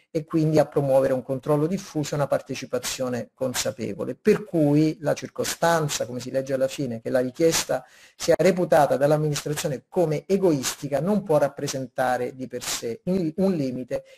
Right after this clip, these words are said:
in quanto tale limite non è previsto dal legislatore. Come sapete, i limiti sono espressamente elencati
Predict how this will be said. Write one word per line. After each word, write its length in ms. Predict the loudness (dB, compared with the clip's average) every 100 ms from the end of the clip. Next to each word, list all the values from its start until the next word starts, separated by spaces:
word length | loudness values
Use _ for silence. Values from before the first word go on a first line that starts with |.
| _
in 140 | -4 2
quanto 360 | 2 2 2
tale 220 | 2 4
limite 380 | 2 0 -4 -6
non 200 | -4 0
è 160 | 0 0
previsto 480 | -4 -6 -6 -8 -6
dal 180 | -6 -4
legislatore. 720 | -10 -8 0 0 0 -4 -8 _
Come 220 | _ -8 -2
sapete, 520 | -2 -2 -10 -12 -2
i 120 | 0
limiti 380 | 2 -2 -4 -8 -8
sono 220 | -4 -2
espressamente 840 | -4 -4 -2 -2 0 -2 -4 -6
elencati 800 | 0 0 0 -2 -4 -4 -6 -14